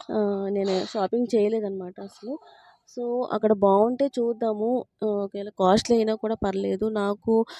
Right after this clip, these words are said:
ఆ, అంత ఈజీగా దొరకవు, అంత ఈజీగా నచ్చవు కూడాను. అందుకని చెప్పేసి నేను హీల్స్ వాడతాను ఎక్కువ. So అందుకని ఆ టైప్‌లో, ఆ,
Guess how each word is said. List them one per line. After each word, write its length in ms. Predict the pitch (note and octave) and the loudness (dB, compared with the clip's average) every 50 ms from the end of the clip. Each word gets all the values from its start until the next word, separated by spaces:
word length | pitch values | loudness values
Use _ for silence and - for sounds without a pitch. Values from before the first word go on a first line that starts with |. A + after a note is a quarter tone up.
| - - - _ - A3+ | -20 -20 -20 _ -16 -12
ఆ, 300 | A3 G#3+ G#3+ G#3+ G#3+ - | -8 -6 -6 -4 -2 0
అంత 180 | G#3+ A3+ A3 B3 | 0 2 2 2
ఈజీగా 720 | A#3+ A#3+ B3 A3 B3+ C4 C4 C#4 C4+ C4 C4 B3 A#3 A3+ | 2 2 2 2 2 2 4 4 4 4 2 0 0 -2
దొరకవు, 640 | G#3+ G#3 G#3 G3+ G#3 G#3+ - - G3+ G3+ C#4 D#4 | 0 4 4 6 6 6 6 4 4 4 4 0
అంత 200 | D#4+ - A3+ A#3+ - | -2 -4 -8 -8 -6
ఈజీగా 380 | A#3 A#3 A#3 G#3+ A3+ A#3+ B3+ C4 | -4 -4 -4 -2 -2 -2 -2 0
నచ్చవు 400 | A#3+ G#3+ F#3+ - - - A#3+ A#3 | 0 -2 -2 0 4 6 6 6
కూడాను. 440 | A3 A3 G#3 G#3 G3+ G3+ A3 C4 C4+ | 6 2 2 2 2 0 0 0 -2
అందుకని 500 | - - - G3+ G3+ G3+ G3+ G3+ G3+ G#3+ | -2 -4 -4 -4 -4 -2 -4 -4 -4 -4
చెప్పేసి 400 | - - G3+ G#3 G#3 - C#4 D4 _ _ _ - _ _ - - | -6 -4 -6 -8 -8 -8 -10 -12 _ _ _ -20 _ _ -16 -12
నేను 220 | G3+ G3+ G#3 A3+ G#3+ | -10 -8 -8 -8 -4
హీల్స్ 360 | A#3+ A#3+ C4 D4 D4+ - - | 0 2 4 4 4 4 2
వాడతాను 440 | C#4+ B3+ A#3 A3 G#3+ - A3 G#3 G#3+ | 2 2 2 2 2 2 2 2 4
ఎక్కువ. 560 | A#3 G#3+ F#3+ _ - - G3+ A3 C#4 F#4+ A#4 G#4+ - - | 2 0 0 _ -2 0 2 4 4 2 2 0 -2 -4
So 100 | C#4 C#4 | -4 -4
అందుకని 500 | C4 B3 A3 A#3 G#3+ A3+ A3 A3+ B3+ C4+ | -4 -4 -6 -6 -8 -8 -8 -6 -6 -6
ఆ 340 | B3+ - - A3 A3 A3+ A#3 | -6 -6 -4 -4 -2 -2 -2
టైప్‌లో, 520 | A#3 A#3 G#3+ G#3+ A3 - A#3 B3+ B3+ B3 - - - - - - - _ - | -2 -2 -2 -2 -2 -2 -2 -2 -2 -4 -6 -10 -20 -20 -20 -20 -20 _ -8
ఆ, 40 | - | -4